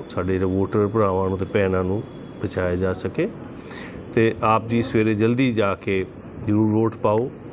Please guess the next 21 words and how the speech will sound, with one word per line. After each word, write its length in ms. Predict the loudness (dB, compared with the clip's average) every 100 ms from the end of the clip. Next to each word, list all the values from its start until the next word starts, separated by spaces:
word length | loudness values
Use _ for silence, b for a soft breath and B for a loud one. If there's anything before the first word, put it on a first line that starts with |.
| -16 -16 -14 -2
ਤੇ 260 | 4 4 4
ਤੁਹਾਡੀ 520 | 2 2 4 2 0 -2 -2
ਇੱਕ 220 | 0 0
ਇੱਕ 160 | 0
ਵੋਟ 260 | 2 2 2
ਦੇ 160 | 2 2
ਨਾਲ 300 | 4 2 -2 -8 B B B
ਸਾਡਾ 260 | 0 2 4
ਲੋਕਤੰਤਰ 840 | 4 2 2 0 0 2 0 0 -6 -2
ਮਜ਼ਬੂਤ 540 | 0 0 2 2 2
ਹੁੰਦਾ 280 | 0 2 2
ਹੈ 200 | 2 -2 -6 -14 B B B B -2
ਤੇ 80 | 2
ਮੈਨੂੰ 280 | 4 4 2
ਆਸ 380 | 4 4 4 0
ਹੈ 220 | -2 -4 -10 B B B B -6
ਕਿ 320 | 2 4 4 2
ਇਸ 240 | 0 2
ਵਾਰ 360 | 2 4 2 -2 -6 -14 -16 -16 -14 -16 -14 -4
ਸੱਤਰ 420 | 0 2 2 2
ਪਾਰ 380 | 4 2 2